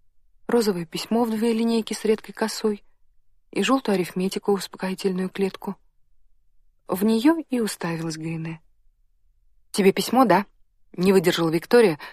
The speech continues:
которая пыталась сделать вид незаинтересованной. Гайене перевернула конверт вверх спинкой, грубо заклеенный ещё не высохшим клеем. Она провела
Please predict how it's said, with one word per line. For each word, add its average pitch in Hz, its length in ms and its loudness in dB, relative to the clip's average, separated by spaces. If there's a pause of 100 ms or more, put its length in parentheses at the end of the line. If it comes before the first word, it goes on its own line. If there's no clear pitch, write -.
которая 180 280 2
пыталась 165 360 0
сделать 160 300 0
вид 170 220 -2 (160)
незаинтересованной. 175 920 -2 (1080)
Гайене 240 500 4 (760)
перевернула 208 540 2
конверт 165 440 -6
вверх 175 220 -4
спинкой, - 500 0 (460)
грубо 226 260 2
заклеенный 214 480 2
ещё 202 220 -2
не 202 80 2
высохшим 202 420 -2
клеем. 190 400 -4 (920)
Она 202 420 2 (640)
провела 196 460 0